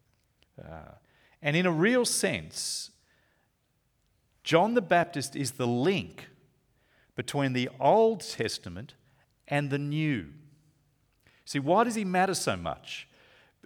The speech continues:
Because Jesus says he's the greatest who's ever been born, because he's a prophet like they've never had a prophet before. He's doing something new,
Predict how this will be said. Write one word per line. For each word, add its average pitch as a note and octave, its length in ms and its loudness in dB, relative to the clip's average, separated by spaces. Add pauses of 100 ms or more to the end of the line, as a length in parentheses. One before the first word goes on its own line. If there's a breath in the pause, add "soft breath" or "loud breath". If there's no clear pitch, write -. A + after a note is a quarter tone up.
(160)
Because C#3 300 -2
Jesus D3+ 360 0
says A#2 200 -2
he's F#2 140 -10
the G2+ 80 -12
greatest A2+ 440 -2
who's F#2+ 140 -8
ever F#2 140 -6
been E2+ 240 -10
born, A#2+ 400 -6 (320 loud breath)
because A2 260 -2
he's A2 140 -8
a G2+ 40 -6
prophet - 520 0 (160)
like A2 260 0
they've G#2 200 -4
never A2+ 240 0
had B2 260 0
a - 40 -6
prophet - 380 -6
before. B2 300 -6
He's G#2 120 -8
doing D3 300 -2
something F#2+ 460 -8
new, D3+ 380 -4